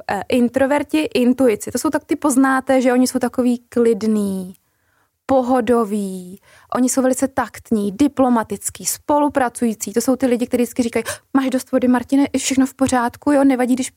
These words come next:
přijedu v jedenáct nula pět, já se strašně omlouvám, jedenáct nula pět.“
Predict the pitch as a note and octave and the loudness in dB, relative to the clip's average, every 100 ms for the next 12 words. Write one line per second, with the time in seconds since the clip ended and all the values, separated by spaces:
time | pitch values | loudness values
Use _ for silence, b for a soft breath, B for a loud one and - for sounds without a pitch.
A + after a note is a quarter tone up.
0 | _ - C4+ B3 B3+ C4 B3 B3 B3 D4 | _ -2 2 2 4 2 2 0 0 -4
1 | - D#4 D4+ D#4+ E4+ F4+ F4+ F4 F4 E4+ | -2 -2 -2 -4 -6 -8 -8 -10 -4 -2
2 | E4 E4+ D#4+ D#4 D#4+ D#4+ C#4 | -2 -4 -6 -4 -8 -4 -4